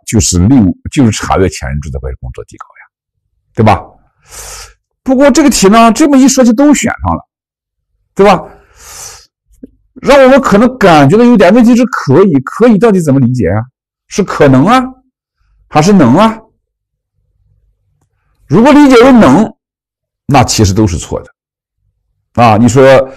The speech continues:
如果上级报表已经审计，说能够通过查阅前任住宅关系工作地稿，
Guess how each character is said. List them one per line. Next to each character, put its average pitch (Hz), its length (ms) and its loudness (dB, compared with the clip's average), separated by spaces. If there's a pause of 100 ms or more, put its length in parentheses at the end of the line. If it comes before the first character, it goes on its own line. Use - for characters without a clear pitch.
(260)
如 135 80 -4
果 139 80 0
上 185 240 0
级 123 80 0
报 139 140 2
表 123 100 2
已 90 140 2
经 120 180 0
审 - 240 -6
计， 101 180 -2
说 120 200 0
能 104 420 2
够 285 220 0
通 147 200 -2
过 139 140 2
查 92 240 -2
阅 107 80 2
前 101 180 -6
任 101 120 -2
住 120 100 -8
宅 95 80 -2
关 85 100 -6
系 - 20 -12
工 90 120 -6
作 82 80 -4
地 78 140 -12
稿， 67 60 -14